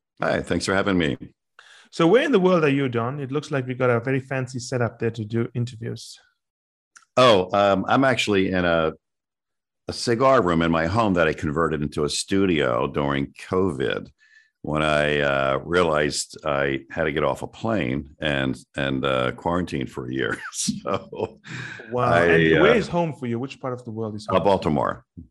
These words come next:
Speaker 1: Maryland.
Speaker 2: Baltimore. So
Speaker 1: Yeah.
Speaker 2: it's, um, cold weather right now.
Speaker 1: Oh, yeah. Yeah, we're, uh, probably punching around ten degrees Fahrenheit.
Speaker 2: Okay, that's
Speaker 1: So,
Speaker 2: not
Speaker 1: uh,
Speaker 2: very fun. That's not a lot of fun. So just stay indoors and stay warm. Anyway,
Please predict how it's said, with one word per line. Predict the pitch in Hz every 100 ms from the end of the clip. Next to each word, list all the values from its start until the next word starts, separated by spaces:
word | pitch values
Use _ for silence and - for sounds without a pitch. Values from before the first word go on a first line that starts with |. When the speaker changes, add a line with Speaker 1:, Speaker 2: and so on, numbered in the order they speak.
| _ -
Speaker 1:
Maryland. | - 151 139 113
Speaker 2:
Baltimore. | 127 135 156 160 120 135
So | 127
Speaker 1:
Yeah. | 127
Speaker 2:
it's, | 127 135
um, | 120 117 -
cold | - 160 156 135
weather | 123 123 110
right | 107 104 _
now. | 110 110 110 _ _ _ - -
Speaker 1:
Oh, |
yeah. | 123 151 - -
Yeah, | 110 117
we're, | 95 110 107 101
uh, | 92 90 87
probably | - 90 85
punching | 87 82 - 78
around | 73 71 69
ten | 76 71
degrees | 67 67 67 -
Fahrenheit. | 65 62 62 60 64 - _ _ _ _ _ - -
Speaker 2:
Okay, | 120 117 113
that's | 120 120
Speaker 1:
So, | 131
Speaker 2:
not | -
Speaker 1:
uh, | 120
Speaker 2:
very | 110
fun. | - 113 113
That's | 135
not | 143
a |
lot | 135 120
of | 120
fun. | 120
So | 113 117
just | 117 123
stay | 143 135
indoors | 127 123 117
and | 113
stay | 104 120 113
warm. | 113 110 -
Anyway, | 175 165 117